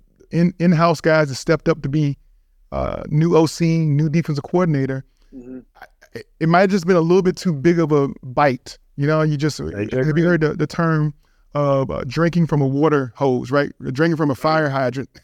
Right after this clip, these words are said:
Speaker 2: Sure. Yeah, yeah.
Speaker 1: Um,
Speaker 2: Don't
Speaker 1: you
Speaker 2: bite
Speaker 1: just
Speaker 2: off more than you can chew.
Speaker 1: Yeah, and I think going to an Eagles you know, team that has so many, uh, such high aspirations coming off of a Super Bowl.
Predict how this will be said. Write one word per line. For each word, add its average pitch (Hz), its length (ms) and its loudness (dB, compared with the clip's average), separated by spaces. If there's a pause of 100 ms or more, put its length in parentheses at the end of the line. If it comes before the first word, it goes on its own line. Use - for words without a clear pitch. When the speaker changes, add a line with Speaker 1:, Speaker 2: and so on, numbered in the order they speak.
(340)
Speaker 2:
Sure. 143 460 4
Yeah, 139 160 4
yeah. 156 200 4
Speaker 1:
Um, 151 560 0 (340)
Speaker 2:
Don't 135 160 -4
Speaker 1:
you 185 60 2
Speaker 2:
bite 165 60 0
Speaker 1:
just 175 260 -2
Speaker 2:
off 156 40 -6
more 160 120 2
than 160 60 -2
you 156 100 0
can 143 100 -6
chew. 170 320 0 (240)
Speaker 1:
Yeah, 165 300 2 (100)
and 165 160 2
I 165 80 2
think 180 460 -2
going 185 300 4
to 196 160 2
an 156 100 -2
Eagles 175 440 0 (360)
you 165 80 0
know, 147 140 2
team 190 340 2
that 160 80 2
has 151 160 0
so 170 260 0
many, 165 240 0 (240)
uh, - 280 -8
such - 260 0
high 170 300 0
aspirations 156 680 0
coming 165 240 -2
off 160 140 0
of 151 100 -2
a 151 60 -2
Super 185 300 -4
Bowl. 143 400 0